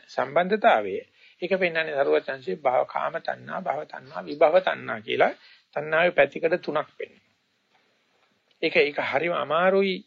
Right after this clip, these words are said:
අ, මේ, මේ තණ්හාව ඇතුලේ ද්වේෂය හංගලා පෙන්වන හැටි දකින්න. අපි කාම තණ්හාව කියලා කියන එක පොඩ්ඩක් මේ, අ, අවස්ථාවේ ඉදිරි කරගත්තොත්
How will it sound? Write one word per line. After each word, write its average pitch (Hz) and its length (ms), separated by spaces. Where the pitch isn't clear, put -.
අ, 67 200
මේ, 57 320
මේ - 440
තණ්හාව 160 400
ඇතුලේ 156 360
ද්වේෂය 180 420
හංගලා 160 400
පෙන්වන 113 300
හැටි 101 200
දකින්න. - 360
අපි 196 120
කාම 170 360
තණ්හාව 202 560
කියලා 196 320
කියන 190 320
එක 180 140
පොඩ්ඩක් 175 460
මේ, 165 240
අ, 87 80
අවස්ථාවේ 147 520
ඉදිරි 147 300
කරගත්තොත් 151 460